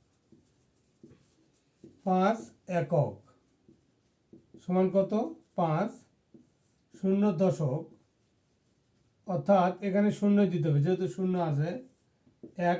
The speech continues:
কত? শতক সমান একশো।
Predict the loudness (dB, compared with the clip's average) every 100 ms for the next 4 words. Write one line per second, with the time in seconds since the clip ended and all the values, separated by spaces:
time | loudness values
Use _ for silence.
0 | 0 -2 0 -2 -4 -10 _ _ _ -4
1 | -2 0 -2 -4 -14 _ _ _ _ _
2 | _ _ _ _ -20 _ -20 _ _ -6
3 | -2 0 0 -2 -10 _ _ -8 -6 -6
4 | -10